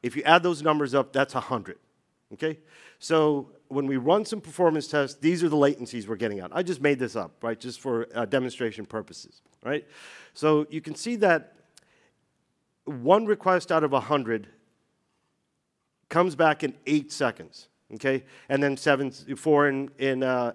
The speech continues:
in seven seconds, fifteen in six seconds, et cetera. But the important part is here what's at the bottom, which is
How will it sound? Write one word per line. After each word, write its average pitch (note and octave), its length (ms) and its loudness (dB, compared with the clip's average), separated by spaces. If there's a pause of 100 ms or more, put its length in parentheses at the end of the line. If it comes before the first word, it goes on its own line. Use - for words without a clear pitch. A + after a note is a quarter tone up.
in B2 160 -10
seven C3+ 260 -2
seconds, B2 380 -8
fifteen C3 360 -4
in A#2 120 -6
six - 200 -10
seconds, A2+ 300 -8
et A2 100 -10
cetera. G2+ 300 -4 (320)
But D3+ 80 -14
the F#3 100 -4
important A#3+ 360 -2
part D#3+ 200 2
is B2 80 -4
here D3 180 0
what's C3 200 -2
at B2+ 140 -2
the A2+ 40 -12
bottom, A2 360 0 (380)
which C3 200 -4
is D#3+ 460 2